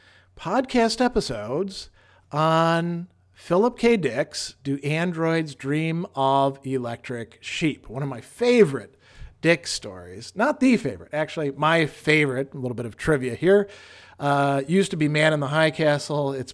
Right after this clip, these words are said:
it's become, uh, A Scanner Darkly, but, uh, you know, it could always change, right? So I've got that coming out as well. So a lot of stuff going on this month. Uh, we're lucky that it's a leap year and we get twenty-nine days.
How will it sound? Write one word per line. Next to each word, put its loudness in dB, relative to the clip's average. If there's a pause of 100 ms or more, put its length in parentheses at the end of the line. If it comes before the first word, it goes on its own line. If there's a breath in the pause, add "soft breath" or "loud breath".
(120)
it's -8
become, -2 (440 soft breath)
uh, -6
A -10
Scanner -2
Darkly, -4
but, 2
uh, -8
you -6
know, -6
it -14
could 2
always 6
change, -2
right? 0
So 2
I've 2
got 0
that 0
coming -6
out 2
as -8
well. 4 (480 loud breath)
So 4
a 2
lot 8
of 2
stuff 0
going 4
on 4
this 6
month. 0
Uh, -2
we're 2
lucky 4
that 2
it's -2
a 0
leap 2
year 4
and 0
we 0
get 2
twenty-nine 0
days. 2